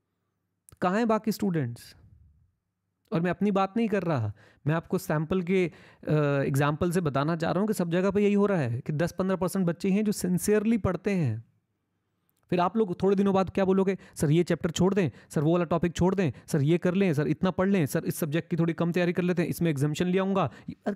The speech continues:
क्या ड्रामा लगा रखा है ये, पढ़ो ना, समय है तुम्हारे पास अभी। अगस्त और सितंबर, I am sorry for my words, फाड़ के फेंक दो भाई साहब, अगस्त और सितंबर दो महीने।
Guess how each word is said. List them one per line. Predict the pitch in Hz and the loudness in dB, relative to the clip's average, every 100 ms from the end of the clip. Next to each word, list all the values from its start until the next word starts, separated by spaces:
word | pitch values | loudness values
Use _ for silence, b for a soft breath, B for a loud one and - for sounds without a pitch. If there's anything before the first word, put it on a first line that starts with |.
| - | -8
क्या | - 202 | -4 -4
ड्रामा | 226 214 226 | 0 0 0
लगा | 240 233 240 | 0 0 -2
रखा | 240 247 | -2 -2
है | 247 | -2
ये, | |
पढ़ो | - 196 247 | 0 0 2
ना, | 277 | 0
समय | - 202 233 | 0 -2 0
है | 247 | 0
तुम्हारे | 254 247 240 | 0 0 0
पास | 233 208 | -2 0
अभी। | 180 123 110 - _ _ _ _ _ _ _ - | 0 0 -4 -10 _ _ _ _ _ _ _ -4
अगस्त | 156 185 220 - | -2 0 -2 -4
और | 240 175 | -2 -2
सितंबर, | 160 147 147 131 110 104 _ _ _ _ _ _ _ _ _ _ _ _ _ _ _ _ _ | 0 0 0 0 -2 -8 _ _ _ _ _ _ _ _ _ _ _ _ _ _ _ _ _
I | 143 | -2
am | 147 | -2
sorry | - 151 180 | 0 0 2
for | 180 175 | 0 0
my | 165 | 2
words, | 190 220 - - _ - | 0 -2 -8 -20 _ -4
फाड़ | 147 170 | 0 0
के | 165 | 0
फेंक | 156 123 113 | 0 -2 0
दो | 127 | 0
भाई | 127 123 | 2 0
साहब, | 139 110 120 - _ _ | -2 -4 -8 -20 _ _
अगस्त | 226 147 165 156 | -4 -2 -2 -2
और | 139 | -4
सितंबर | 127 123 113 104 | -2 -2 -2 -2
दो | 123 175 | 0 2
महीने। | 143 117 110 | 2 -2 -4